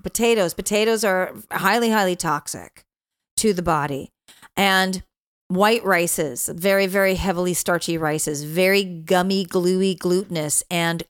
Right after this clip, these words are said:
grain. Grain causes a lot of problems, hence the bread. Grain is incredibly problematic for these human bodies. Birds are grain eaters.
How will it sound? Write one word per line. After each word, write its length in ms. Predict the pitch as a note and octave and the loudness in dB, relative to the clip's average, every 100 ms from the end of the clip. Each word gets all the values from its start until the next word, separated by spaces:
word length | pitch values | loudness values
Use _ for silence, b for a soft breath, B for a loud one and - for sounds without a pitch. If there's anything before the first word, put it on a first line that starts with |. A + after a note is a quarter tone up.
| F3 | -14
grain. 920 | F3+ F3 E3+ E3+ E3 D#3+ D3+ C#3+ D3 - _ _ _ - | -2 0 0 0 0 -2 -4 -4 -6 -8 _ _ _ -10
Grain 720 | F3 F#3+ G3+ G3+ G#3 G#3 G#3 G#3 | -2 0 2 2 0 0 0 -4
causes 560 | - F#3+ F3 E3+ E3 - | -2 0 0 0 -2 -2
a 140 | D#3 D#3 | 0 2
lot 220 | D#3 D#3 | 2 0
of 60 | |
problems, 220 | E3 D#3 D#3 | -2 -4 -4
hence 280 | E3+ D#3+ - | -6 -4 -4
the 80 | D#3 | -2
bread. 400 | D#3+ D3+ C#3+ D#3 _ B B B | 0 0 -2 -6 _ B B B
Grain 440 | F3+ F#3+ G#3+ G#3+ G#3 | -2 0 2 2 2
is 220 | E3+ D#3 | 0 -2
incredibly 880 | - _ - - A3+ A3 A3 G3 F3+ | -12 _ -10 -2 2 4 4 2 0
problematic 920 | - - F3+ F3+ F3 D#3+ D#3 D#3+ - | 0 2 2 2 0 0 0 -2 -6
for 160 | - F3 | -4 -2
these 200 | D#3+ - | -2 -2
human 200 | E3+ D#3+ | -4 -2
bodies. 320 | D#3 D#3+ D3 | 0 0 -2
Birds 500 | D#3 G3+ G#3+ A3+ G3 | 0 4 4 4 2
are 100 | F#3+ | 0
grain 280 | F3+ F3 E3 | 0 0 -2
eaters. 420 | D#3+ D#3 D#3 | -2 -2 -4